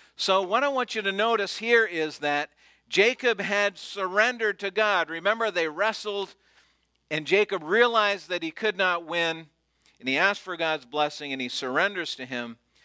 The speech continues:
But I want you to notice here that there were some things in his life that still needed to be cleaned up. There was a sanctification process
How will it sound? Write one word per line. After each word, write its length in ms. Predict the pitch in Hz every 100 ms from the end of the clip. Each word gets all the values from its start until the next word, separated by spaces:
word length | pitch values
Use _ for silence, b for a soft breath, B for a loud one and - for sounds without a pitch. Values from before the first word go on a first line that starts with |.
| b b b
But 100 | -
I 40 | 127
want 260 | 156 214
you 60 | 220
to 40 | 180
notice 360 | 190 190 -
here 160 | 151 139
that 160 | 135
there 120 | 143 139
were 120 | 139
some 220 | - 127
things 360 | 143 175 185 170
in 80 |
his 160 | 156 131
life 540 | 156 165 131 127 - _ _ _ _ _
that 180 | 127 135
still 360 | - - 175 165
needed 360 | 165 156 143
to 80 | 131
be 140 | 120
cleaned 480 | 117 - 143 131 123
up. 320 | 117 98 _ - - _ _ _ _ _ _ _ _ _ _ _ _ _ _
There 100 | 147
was 140 | 165 165
a 80 |
sanctification 1080 | 170 214 220 214 196 180 - 226 233 - 196
process 760 | 151 185 190 190 - 170 170 -